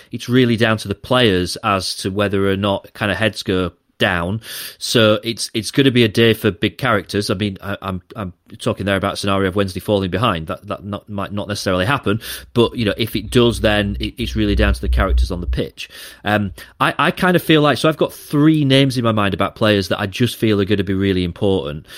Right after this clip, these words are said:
One, one is actually Kadeem Harris, because, you know, he started the season at quite a pace, and in the first month, month and a half, two months,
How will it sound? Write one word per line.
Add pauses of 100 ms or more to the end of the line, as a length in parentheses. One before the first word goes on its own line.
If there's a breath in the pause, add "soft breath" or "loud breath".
(420 loud breath)
One,
one
is
actually
Kadeem
Harris,
because,
you
know,
he
started
the
season
at
quite
a
pace, (320 loud breath)
and
in
the
first (160)
month, (260)
month
and
a
half,
two
months,